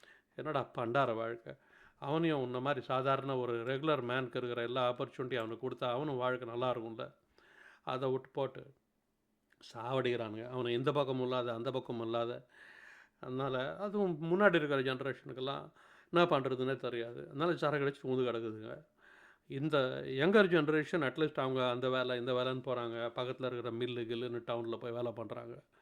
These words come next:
அப்போ அவங்களுக்கு மரியாதைன்றது ஒண்ணும் பெருசா கிடைக்காது.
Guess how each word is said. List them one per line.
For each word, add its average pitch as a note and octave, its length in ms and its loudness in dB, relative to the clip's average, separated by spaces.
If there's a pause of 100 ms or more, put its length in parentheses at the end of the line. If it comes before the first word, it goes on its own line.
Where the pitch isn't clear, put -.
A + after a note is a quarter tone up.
(540)
அப்போ A#3+ 300 2
அவங்களுக்கு F3 380 6
மரியாதைன்றது E3 540 4
ஒண்ணும் C#3+ 240 0
பெருசா B2+ 260 0
கிடைக்காது. A#2 580 -4